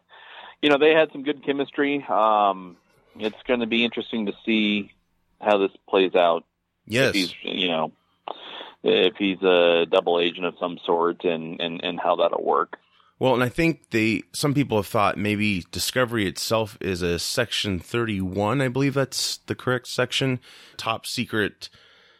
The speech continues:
Speaker 2: science, uh, division within Starfleet. They,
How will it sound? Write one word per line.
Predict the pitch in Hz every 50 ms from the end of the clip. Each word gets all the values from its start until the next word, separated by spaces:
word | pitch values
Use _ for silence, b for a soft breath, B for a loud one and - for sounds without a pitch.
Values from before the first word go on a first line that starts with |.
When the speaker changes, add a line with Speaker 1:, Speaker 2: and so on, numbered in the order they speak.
| b b
Speaker 2:
science, | b - - - 117 120 117 110 101 - - - - - -
uh, | 95 98 95
division | 90 98 95 104 104 92 92 98 95 87 87 95 -
within | - 98 - - 117 104 95
Starfleet. | - - - - 107 107 101 - - - 92 87 76 - - _
They, | - 95 95 95 95 95 92 87 82 -